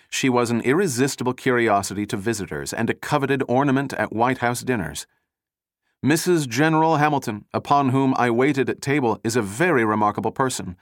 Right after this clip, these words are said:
President James K. Polk reported in his diary after one such dinner in February eighteen forty-six.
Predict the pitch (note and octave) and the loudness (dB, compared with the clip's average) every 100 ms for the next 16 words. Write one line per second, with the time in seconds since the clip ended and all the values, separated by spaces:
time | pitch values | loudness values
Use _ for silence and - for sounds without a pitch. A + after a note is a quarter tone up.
0 | _ _ - C3 A#2 G#2 F#2+ F#2+ A#2+ A2+ | _ _ -2 0 2 0 -2 -2 0 0
1 | G2+ - A#2 G2+ - B2 G2+ G#2 F#2+ - | -2 -2 0 -2 0 -2 -2 -4 -4 -2
2 | A#2+ G2 F2 G#2 G2 F2+ G#2+ G#2 F2+ F2 | 0 0 -4 -4 -4 0 0 2 0 -2
3 | F#2+ G#2 F#2+ G#2+ G2+ - F#2+ - G#2 G#2 | -2 -2 -2 -2 -2 -2 -4 -4 -4 -4
4 | F#2 F#2 A2+ G#2 F2+ E2+ F#2 G2+ G2 G#2 | -4 -2 -2 -4 -4 -4 -2 -2 -4 -6
5 | F#2+ F#2+ F#2 F#2 - G2+ - | -6 -4 -4 -4 -6 -8 -10